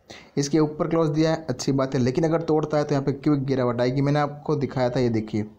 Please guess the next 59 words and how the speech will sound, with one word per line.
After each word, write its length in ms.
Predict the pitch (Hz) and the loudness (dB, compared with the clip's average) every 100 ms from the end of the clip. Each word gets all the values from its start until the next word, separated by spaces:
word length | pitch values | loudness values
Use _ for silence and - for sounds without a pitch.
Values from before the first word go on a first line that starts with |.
| _ _ - - - | _ _ -20 -8 0
ये 60 | |
आज 140 | 143 147 | 0 2
का 100 | 170 | 0
लेवल, 180 | 147 139 | 2 4
लेकिन 280 | 139 139 | 2 2
मैंने 180 | 151 160 | 2 0
कल 140 | 156 147 | 0 -2
के 140 | 147 | 0
दिन 160 | 165 156 | 2 2
आपको 220 | 151 156 | 2 0
ये 200 | 135 139 | 0 2
चैनल 260 | 143 135 127 | 0 2 2
दिखाई 300 | 120 117 113 | 2 0 0
थी 180 | 113 123 | 0 0
एम 140 | 127 123 | 0 0
पैटर्न 280 | 120 110 | -4 -4
वाली 260 | 110 107 107 | -2 0 -2
कि 140 | 107 117 | -4 -2
देखिए 380 | 113 - 113 113 - - - - | -2 -2 -6 -6 -14 -20 -20 -4
एम 160 | 139 156 | 0 2
पैटर्न 260 | 160 156 147 | 2 0 0
फॉलो 260 | 165 147 | 2 2
हो 100 | 143 | 2
रहा 120 | 147 | 2
है। 120 | 147 143 | 2 2
यहाँ 120 | 131 | 0
पे 140 | 139 | -2
क्लियर 240 | 135 139 139 | 0 2 2
कट 100 | 123 | -2
नेगेटिव 320 | 120 135 143 | -2 0 2
दिख 220 | 139 139 | 0 0
रहा 120 | 143 | -2
है 60 | 143 | -2
और 120 | 143 | 0
मैंने 200 | 143 151 | 2 2
कल 180 | 156 147 | 0 -2
के 120 | 143 | 0
दिन 180 | 160 156 | 2 2
दिखाया 340 | 135 127 131 120 | 2 0 0 0
था 80 | 127 | 0
कि 140 | 135 | 0
ये 120 | 131 | 0
देखिए 320 | 127 117 - 131 | 2 0 -2 -2
अगर 100 | 135 | 0
टूटा 220 | 151 165 | 0 0
तो 100 | 165 | 2
नेक्स्ट 300 | 135 143 143 | 2 2 2
लेवल 120 | 135 | 0
होगा 180 | 127 160 - 135 | 2 0 -2 -6
इक्कीस 420 | 135 - 143 139 | -4 -2 0 2
सौ 120 | 196 220 - - - - - - | 0 0 -10 -20 -20 -20 -20 -12
चौहत्तर 420 | - 139 143 - 143 | -2 -2 0 -2 -2
रुपये। 280 | 127 123 | 0 -4
और 220 | 120 - 135 | -6 -4 0
आज 180 | 135 | 2
अगर 140 | 127 113 | 2 0
देखिए 340 | 107 107 127 | 0 -2 -4
तो 140 | 113 117 | -2 -2
देखिए 440 | 110 107 - - | -2 -6 -12 -18